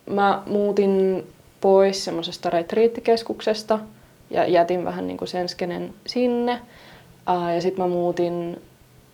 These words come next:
Helsinkiin johonkin mun kaverin yksiöön.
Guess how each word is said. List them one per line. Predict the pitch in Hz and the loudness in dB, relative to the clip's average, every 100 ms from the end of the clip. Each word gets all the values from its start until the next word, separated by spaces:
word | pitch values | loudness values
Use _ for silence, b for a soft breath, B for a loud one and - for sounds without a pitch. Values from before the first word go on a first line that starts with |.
| _ - _ - - 202 202 196 | _ -20 _ -14 -8 -8 -6 0
Helsinkiin | 196 190 196 214 220 247 240 | 2 2 2 0 0 2 2
johonkin | 208 208 214 | 2 -2 -2
mun | 240 | -2
kaverin | 214 190 180 180 170 175 | 0 0 2 0 -2 -6
yksiöön. | - - 196 - - 98 | -8 -10 -8 -6 -8 -10